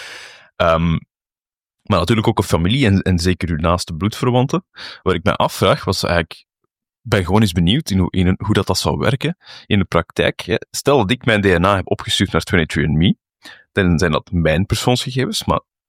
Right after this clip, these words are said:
in theorie zijn dat ook de persoonsgegevens van mijn broer en mijn zus bijvoorbeeld. Vraag ik mij af of dan mijn broer bijvoorbeeld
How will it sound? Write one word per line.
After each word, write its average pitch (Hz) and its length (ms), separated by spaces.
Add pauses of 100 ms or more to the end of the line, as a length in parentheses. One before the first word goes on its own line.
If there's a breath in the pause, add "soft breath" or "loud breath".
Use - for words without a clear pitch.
(100)
in 92 240
theorie 90 380
zijn 104 160
dat 82 120
ook 107 80
de - 80
persoonsgegevens 90 880
van 76 320 (180)
mijn 87 240
broer 78 240
en 85 60
mijn 92 160
zus 131 180
bijvoorbeeld. 82 640 (340 loud breath)
Vraag 104 180
ik 104 100
mij 90 120
af 151 180
of 117 60
dan 95 120
mijn 85 160
broer 120 240
bijvoorbeeld 78 760